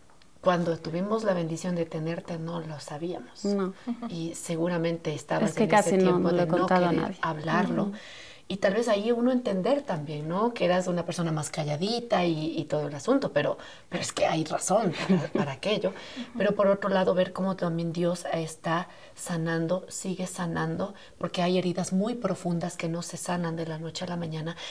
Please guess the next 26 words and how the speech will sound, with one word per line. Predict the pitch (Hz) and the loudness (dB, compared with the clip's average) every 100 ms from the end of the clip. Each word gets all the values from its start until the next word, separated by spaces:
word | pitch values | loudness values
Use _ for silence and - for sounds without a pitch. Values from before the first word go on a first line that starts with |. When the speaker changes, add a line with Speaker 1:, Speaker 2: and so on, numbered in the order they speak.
| - | -4
Speaker 1:
pero | - 175 | 0 0
que | 175 | 0
tú | - - 240 | -4 0 0
sí | 240 220 | 0 -4
puedes | - 196 196 190 180 160 | -4 2 2 2 -2 0
ver | 190 185 - - - - | 0 0 -6 -18 -18 -4
la | 175 | -2
mejoría | 170 160 - 165 190 254 254 - - | -2 -2 0 0 2 0 0 -12 -6
porque | 160 - 160 | -4 -2 -2
Dios | 165 165 | 0 -2
ha | 175 | -4
intervenido | 160 160 147 151 156 156 | -6 -8 -10 -8 -8 -8
de | 156 | -8
una | 156 | -8
manera | 156 147 156 151 | -10 -10 -10 -10
maravillosa. | 151 - - - 233 | -12 -14 -12 -6 -6
Speaker 2:
Sí, | - 226 226 196 | 0 4 6 6
yo | 208 | 6
hoy | 220 | 6
en | 233 214 | 8 6
el | 180 | 6
podcast, | 202 202 226 240 - - - - - | 4 4 4 0 0 -14 -20 -12 -4
eh, | 180 170 - | 0 0 2
lo | 185 185 | 4 6
he | |
visto | 175 180 - 247 | 4 2 0 -4